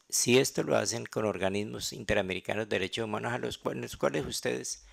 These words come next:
nos, nos vienen a decir que seamos nosotros los que hagamos, nosotros hacemos hasta lo imposible. Entonces, ¿qué se puede esperar que le ocurra a los niños, a las niñas, a los adolescentes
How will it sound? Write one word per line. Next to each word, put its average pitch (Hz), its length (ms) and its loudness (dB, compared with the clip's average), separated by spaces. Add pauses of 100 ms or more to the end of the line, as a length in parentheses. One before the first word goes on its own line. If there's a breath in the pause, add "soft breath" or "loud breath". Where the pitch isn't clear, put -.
(340 loud breath)
nos, - 440 -8
nos 104 220 -2
vienen 131 320 4
a 120 60 4
decir 104 260 0
que - 140 0
seamos 110 520 0 (220 loud breath)
nosotros 104 460 0
los 104 140 -4
que 101 160 2
hagamos, 104 520 2
nosotros 107 300 -2
hacemos 123 340 -2
hasta 120 220 -2
lo 101 100 -6
imposible. 104 720 -6 (2500 soft breath)
Entonces, 113 520 0
¿qué 135 180 0
se - 140 -6
puede 123 280 -2
esperar 98 640 0
que 110 120 -2
le 92 160 -2
ocurra 101 560 -4 (100)
a 120 120 -4
los 85 180 -6
niños, 98 580 -6
a 101 60 -4
las 87 140 -4
niñas, 90 560 -8
a 98 80 -2
los 87 280 -8
adolescentes 92 1080 -4